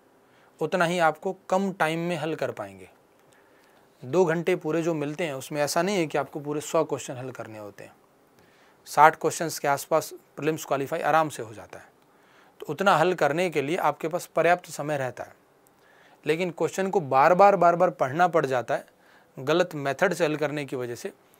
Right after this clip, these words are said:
इसीलिए टाइम कम हो जाता है। तो टाइम मैनेजमेंट का भी यहाँ से एक अच्छा तरीका मुझे लगता है कि निकल पाता है। नेक्स्ट क्वेश्चन को देख लेते हैं एक बार हम। <clears throat> अब देखिए यहाँ पर तीन कथन, चार कथन दिए हैं, फिर नीचे ऑप्शन। हम पहले इसको पढ़ेंगे।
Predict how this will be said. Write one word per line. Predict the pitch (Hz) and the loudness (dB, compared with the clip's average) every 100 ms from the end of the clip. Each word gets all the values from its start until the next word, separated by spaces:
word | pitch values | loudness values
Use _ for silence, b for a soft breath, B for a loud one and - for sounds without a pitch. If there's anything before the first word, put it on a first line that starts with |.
| b _ | b _
इसीलिए | 190 - 214 214 | -4 0 2 2
टाइम | - 139 139 | 0 -2 -4
कम | 131 117 | -8 -10
हो | 110 | -12
जाता | 92 87 117 | -16 -14 -12
है। | |
तो | 143 | -12
टाइम | 135 156 208 | -2 0 0
मैनेजमेंट | 180 170 160 170 170 | 0 0 -2 -2 -2
का | 165 170 | 2 2
भी | 185 | 2
यहाँ | 160 139 | -2 -4
से | 131 156 | -6 -6
एक | |
अच्छा | 143 - 165 160 B B B | -6 -2 -2 -2 B B B
तरीका | 139 139 151 | -6 -2 -2
मुझे | 143 139 | -2 -4
लगता | 135 - | -4 -4
है | 139 | -4
कि | 131 | -6
निकल | 135 156 | -6 -6
पाता | 120 110 - | -6 -10 -12
है। | - _ B B B - | -18 _ B B B 0
नेक्स्ट | 185 185 - | 2 2 -2
क्वेश्चन | 151 165 | -2 -2
को | 147 | -6
देख | 131 127 | -4 -4
लेते | 131 127 | -6 -8
हैं | 123 | -6
एक | |
बार | 123 | -6
हम। | - - _ _ _ _ _ _ _ _ - - _ - - b b b b b b _ _ _ _ _ _ - _ | -6 -10 _ _ _ _ _ _ _ _ -20 -20 _ -20 -20 b b b b b b _ _ _ _ _ _ -20 _
<clears throat> | - 185 143 151 | 4 4 4 -2
अब | 143 | -2
देखिए | 151 185 | -2 0
यहाँ | 151 165 | 4 4
पर | 175 | 4
तीन | - 180 175 | 2 0 2
कथन, | 170 160 170 | 0 0 -2
चार | 170 165 | 6 6
कथन | 160 139 151 147 | 6 0 -4 -4
दिए | 147 | -2
हैं, | 151 | -2
फिर | 160 | -4
नीचे | 147 139 139 | -6 -4 -4
ऑप्शन। | 127 165 | -4 -6
हम | 160 185 | -6 2
पहले | 185 196 | 4 4
इसको | 185 160 | 0 -6
पढ़ेंगे। | 123 110 104 98 | -6 -8 -12 -20